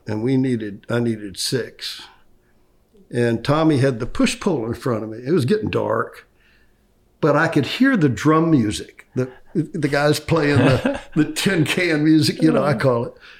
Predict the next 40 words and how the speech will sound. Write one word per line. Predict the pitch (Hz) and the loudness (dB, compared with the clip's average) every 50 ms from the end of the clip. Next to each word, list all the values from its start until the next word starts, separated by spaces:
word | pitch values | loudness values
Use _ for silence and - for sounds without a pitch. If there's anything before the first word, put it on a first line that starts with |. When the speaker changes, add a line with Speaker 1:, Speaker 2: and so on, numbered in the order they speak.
| _ _ _ _ _ _ - | _ _ _ _ _ _ 0
Speaker 1:
And, | 151 135 135 139 135 139 | 2 4 6 6 6 4
uh, | 131 123 123 - | 4 2 0 0
I | 131 151 | 0 0
was | 202 160 | 0 0
going | 120 175 180 170 147 135 | 0 2 2 2 2 2
in | 135 135 127 127 | 2 2 2 2
there. | 123 | 2
Speaker 2:
It | 131 127 | 2 2
was | 131 127 110 | 2 2 0
Jimmy | - 127 135 131 127 117 | 2 2 4 4 4 4
Buffett | 104 92 92 113 113 113 - 120 | 4 2 2 4 4 2 2 0
and | 107 107 | 0 0
the | 113 | 0
Coral | - - 120 120 117 113 | 2 2 2 4 4 4
Reef | 117 - - 123 - | 6 4 4 4 4
Old | 247 240 - | 4 2 4
Band. | - - - - - 269 - | 6 6 6 6 6 4 4
Speaker 1:
<laughs> | - | 4
Yeah, | - - 294 | 4 4 4
that's | - - - - - - 294 571 - - - | 6 6 6 6 6 8 8 8 8 6 4
probably | - - - - - 571 330 - - 349 | 2 2 4 6 6 6 6 6 4 4
right. | 370 415 - - 285 - - - - - - - 349 349 - 151 - - - - 415 427 415 392 349 269 - - 370 285 277 - - - - - - - - - - | 2 4 4 4 4 4 4 2 2 0 2 0 0 2 2 0 -2 -2 2 4 6 6 6 6 4 4 4 4 6 6 6 4 2 -2 -4 -6 -6 -6 -6 -4 0
<laughs> | |
But | - 220 208 196 180 | 2 4 4 4 4
I | 180 180 180 | 4 4 4
thought, | - 175 151 143 143 - | 4 4 2 2 2 2
"I'm | 143 151 196 220 | 2 2 2 2
going | 151 139 131 127 120 | 2 2 2 2 0
in | 123 180 240 | 0 0 -2
there." | 196 135 - - - _ _ _ - _ _ _ _ | -2 -4 -8 -16 -20 _ _ _ -20 _ _ _ _
And | 147 127 127 123 117 117 117 113 117 | -2 0 2 2 2 2 0 0 0
I | 117 113 | -2 -2
said, | 117 - - - 151 120 117 | -4 -2 -2 0 0 0 -2
it, | 123 - - - | -6 -8 -4 -2
I | 147 123 | 0 0
went | 120 156 170 - | 2 0 0 0
like | 139 127 120 - | 0 0 2 2
this | 156 135 117 - | 0 0 0 -2
to | - 135 | -6 -8
Tommy, | - - 127 123 127 120 110 98 104 104 | -2 0 0 2 2 0 -2 -4 -8 -12